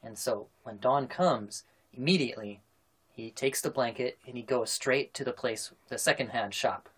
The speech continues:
where he got it, and was like, Where did you get this from? This blanket, what, where did you get, you gotta tell me where you got this from, right?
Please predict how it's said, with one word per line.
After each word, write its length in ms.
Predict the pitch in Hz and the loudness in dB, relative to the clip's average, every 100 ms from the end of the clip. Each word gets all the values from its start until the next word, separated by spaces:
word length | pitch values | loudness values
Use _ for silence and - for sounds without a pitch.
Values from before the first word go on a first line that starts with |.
| _ | _
where 140 | - | -8
he 80 | 110 | -4
got 240 | 104 92 - | -2 -2 -2
it, 100 | - | -10
and 100 | 123 | -10
was 140 | 113 | 0
like, 220 | 123 113 - - - - - | 2 2 -4 -20 -20 -16 -4
Where 240 | 156 226 | 6 8
did 140 | 226 | 8
you 60 | 170 | 8
get 120 | 170 | 8
this 160 | 135 - | 8 2
from? 240 | 127 117 - | 2 0 2
This 160 | 165 | 0
blanket, 500 | - 127 131 135 131 - - | 0 0 0 2 2 0 -2
what, 180 | 165 - _ - | -2 -2 _ -6
where 220 | 139 175 | 6 8
did 140 | 180 | 8
you 80 | 147 | 2
get, 100 | 147 | 0
you 60 | 143 | 4
gotta 140 | 165 | 4
tell 160 | - 135 | 4 0
me 80 | |
where 100 | 113 | 0
you 80 | 113 | -2
got 200 | 110 107 | 0 -2
this 140 | - - | -4 -12
from, 180 | - - _ _ _ _ - | -10 -12 _ _ _ _ -6
right? 260 | 107 113 | -2 -2